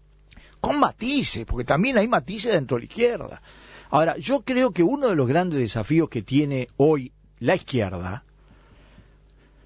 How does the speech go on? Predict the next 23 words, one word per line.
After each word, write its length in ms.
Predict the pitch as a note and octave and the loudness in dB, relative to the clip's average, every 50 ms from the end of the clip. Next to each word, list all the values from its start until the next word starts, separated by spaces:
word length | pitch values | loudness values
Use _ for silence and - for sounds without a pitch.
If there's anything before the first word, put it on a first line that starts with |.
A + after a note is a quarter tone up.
| _ _ _ - - - - | _ _ _ -20 -20 -10 -2
es 140 | - F3+ - | 0 0 2
preguntarse 720 | - A3+ G#3 F#3 E3 D3+ C3+ G#2+ F3+ G3+ G3+ F3 - - D#3+ | 2 0 0 0 -2 -4 -2 0 0 0 0 0 -2 -2 -2
en 160 | C#3 C3 A#2+ | -2 -2 -2
serio 540 | - - - F3+ F#3 F3 D3+ C#3 C3 A#2+ A2+ | -2 2 2 4 4 2 0 0 -2 -2 0
y 80 | A#2 | 0
a 80 | A#2 A2 | -2 -2
fondo, 480 | - - E3 D#3+ D3 C#3 C3 A#2+ A#2 A#2+ | 2 2 4 4 4 0 -4 -8 -8 -6
y 80 | C3 | -2
no 120 | D#3+ G#3 G3+ | 0 0 0
solo 380 | - - F#3+ G#3+ G#3+ G3 E3 | 0 2 2 2 2 2 -2
sobre 240 | - - C#3+ C3 B2+ | -4 -2 -2 -2 0
los 140 | B2 A#2 G#2+ | 0 0 0
resultados 560 | A#2 G#2+ - C3 A2+ G#2+ - E3 D#3+ - - | 0 0 0 -2 -2 0 2 0 0 0 -2
electorales, 920 | C#3 A#2+ A2+ G2 - D3+ - - C#3+ D#3 D#3 D3+ D#3+ E3 - - - - _ _ _ - - _ _ _ _ _ _ | -4 -4 -4 -4 0 0 2 4 4 2 2 0 -4 -8 -8 -12 -18 -20 _ _ _ -20 -20 _ _ _ _ _ _
sobre 260 | - - C3+ B2+ A#2+ | -4 0 0 2 2
la 120 | A2+ A2 G2 | 2 0 2
política 440 | G#2+ A2+ A2 B2 A#2+ C3+ A#2+ G#2 G2+ | 0 0 0 0 0 -2 -2 -2 0
cultural. 480 | F#2 G2 F#2 - - G#2 F#2 F#2+ A#2+ | -2 -2 -2 -2 -2 -4 -2 -2 2
No 140 | D3+ A3+ B3 | 2 2 2
la 100 | G3+ D3+ | 2 0
política 400 | - B2+ A#2+ A2 A2 A#2 A#2 G2+ | -2 -2 -4 -2 0 0 0 0
cultural, 600 | F2+ G#2+ A2 F#2+ - A2+ G2+ F#2 G2+ F#2+ F#2 F#2+ | 2 0 -2 0 0 0 0 2 2 0 0 0
¿eh? 180 | G2 G2+ - - | -2 -4 -4 -6